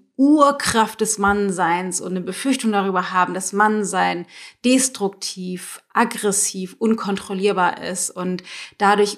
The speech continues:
insgesamt uns aber schaden und, ähm, wie sich das zeigt in der Beziehung zwischen Michael und Dagmar und wie wir weiterkommen, wo es dann tatsächlich hingeht, ist ein großer, großer Twist. Äh, ich bin gespannt,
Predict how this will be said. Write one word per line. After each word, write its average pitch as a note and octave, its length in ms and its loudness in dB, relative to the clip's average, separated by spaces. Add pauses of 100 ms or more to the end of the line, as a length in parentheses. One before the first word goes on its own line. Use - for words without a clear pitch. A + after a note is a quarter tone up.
insgesamt G#3+ 760 2
uns G3+ 180 0
aber F#3+ 300 2
schaden G3 600 0
und, F3 540 -10
ähm, E3+ 640 -6
wie F3+ 240 0
sich A3+ 180 0
das G3+ 240 -6
zeigt B3+ 320 -2
in G#3 80 -2
der G3+ 80 0
Beziehung G#3 580 0
zwischen G3 520 -2 (400)
Michael C4+ 360 4
und A#3 140 2
Dagmar G3 480 2
und F#3 420 -8
wie G3 560 2
wir G#3 300 2
weiterkommen, G3 840 2
wo G3 160 4
es G3+ 260 0
dann G3 180 -2
tatsächlich F#3 380 -8
hingeht, A#3+ 360 4
ist F#3+ 80 -2
ein F#3 60 -16
großer, B3+ 400 2
großer G3+ 340 -2
Twist. - 480 -6 (540)
Äh, F#3 240 2
ich F#3 160 -8
bin F#3+ 180 -2
gespannt, F3+ 640 -2